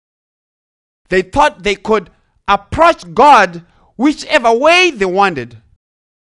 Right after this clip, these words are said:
and even to hold him captive. But they learned things the hard way.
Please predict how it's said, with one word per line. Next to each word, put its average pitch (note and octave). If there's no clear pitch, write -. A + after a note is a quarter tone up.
and B3
even C4+
to A3+
hold B3+
him F3
captive. -
But E3
they F3+
learned A3+
things G#3
the D#3+
hard D#3
way. -